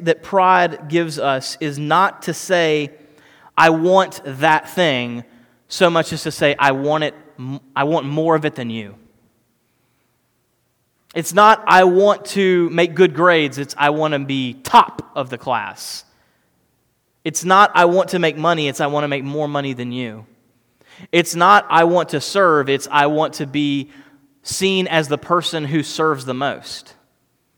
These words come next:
It's that instinct that says, "Me first.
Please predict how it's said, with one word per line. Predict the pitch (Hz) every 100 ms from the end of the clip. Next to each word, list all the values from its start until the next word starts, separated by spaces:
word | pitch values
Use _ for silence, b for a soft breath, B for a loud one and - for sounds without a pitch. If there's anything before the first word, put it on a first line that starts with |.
| _ _ _ _ _ _ _ _ _ _ _
It's | 160 156
that | 147 160 156 180
instinct | 190 190 - 160 143 - 165
that | 147 -
says, | - 156 143 135 123
"Me | - 139 151
first. | - 139 113 - - -